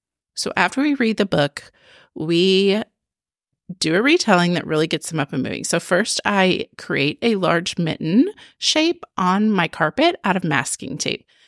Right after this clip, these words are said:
And I usually do this right in front of them, because then they're very intrigued. Like, "What are you doing? What are you making?" And, "Can you guess what shape I'm making?" And so I make sure it's just a mitten shape, has a thumb, just a mitten. Then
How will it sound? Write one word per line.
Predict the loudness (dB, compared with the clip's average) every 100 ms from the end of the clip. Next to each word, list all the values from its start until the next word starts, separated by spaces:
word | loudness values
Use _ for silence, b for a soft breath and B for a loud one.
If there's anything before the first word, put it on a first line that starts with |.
| b
And | -2
I | 0
usually | 0 2 2 4
do | 2
this | 2 0 -2
right | -2
in | -4
front | -4 -4
of | -2
them, | 0 0 0
because | -2 -4
then | -4 -6 -4
they're | -4
very | -6 -2 2 4 4 2
intrigued. | -2 -4 -4 -6 -6 -4
Like, | -4 -4
"What | -4 0
are | 0 0 0
you | 0
doing? | 0 0 2 2 0 -4
What | -2
are | 2
you | 4 2
making?" | 2 0 -2 -6 b b b b -12
And, | -10 -10 -16 _
"Can | -10 -6
you | -6
guess | -4 -2 -2
what | -2 0
shape | 0 0
I'm | 4 4
making?" | 2 -2 -4 -4
And | -4
so | -4
I | -4
make | -4
sure | -2 0 0
it's | 0 -2
just | -2 -2
a | 0
mitten | 0 4 4
shape, | 4 4 2
has | 2 0 0
a | -2
thumb, | -2 0 0 -2 -6 b b b b
just | -4 -2
a | -2
mitten. | -4 -10 -16 _ _ -8
Then | 0 2 2 0